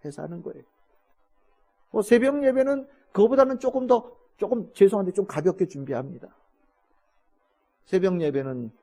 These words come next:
거의 저녁, 오후부터 저녁 정도 잠자기 전까지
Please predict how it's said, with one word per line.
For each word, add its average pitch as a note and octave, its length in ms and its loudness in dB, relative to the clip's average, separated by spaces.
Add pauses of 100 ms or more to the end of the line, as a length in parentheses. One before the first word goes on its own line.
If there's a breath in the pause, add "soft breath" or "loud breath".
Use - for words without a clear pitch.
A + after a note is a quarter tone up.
(420)
거의 B2+ 220 2
저녁, B2 600 -2
오후부터 D3 540 0 (180)
저녁 C3+ 380 -10
정도 B2+ 380 -8 (300)
잠자기 C#3 380 -8
전까지 C#3 720 -8